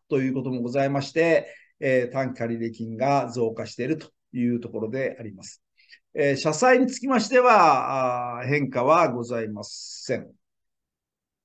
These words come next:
はい。次に、えー、セグメント別業績推移というところでございますけれども、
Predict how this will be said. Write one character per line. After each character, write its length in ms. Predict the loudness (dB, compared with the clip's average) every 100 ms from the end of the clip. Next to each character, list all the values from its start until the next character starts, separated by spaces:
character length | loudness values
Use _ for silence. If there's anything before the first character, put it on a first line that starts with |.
| _
は 80 | -16
い。 80 | -16 _ _ _ _ _ _ _ _ _ _ _ _ _ _ _ -20 -20 _ _ _ _ _
次 240 | -8 -2 2
に、 280 | 2 2 0 0
え 20 |
ー、 40 | 0
セ 160 | 0
グ 100 | 2
メ 120 | 4
ン 100 | 4 4
ト 80 |
別 540 | 4 2 2 -4 -2 0
業 140 | 2
績 320 | 2 0 -4 -6
推 260 | -10 -6 -6 -4
移 40 |
と 200 | -2 0
い 200 | 2 2
う 60 | 2
と 100 | 0
こ 100 | -2
ろ 60 |
で 80 | 0
ご 120 | -2
ざ 100 | 0
い 80 | -2
ま 80 | -4
す 100 | -2
け 100 | -2
れ 60 |
ど 100 | 0
も、 340 | 2 2 2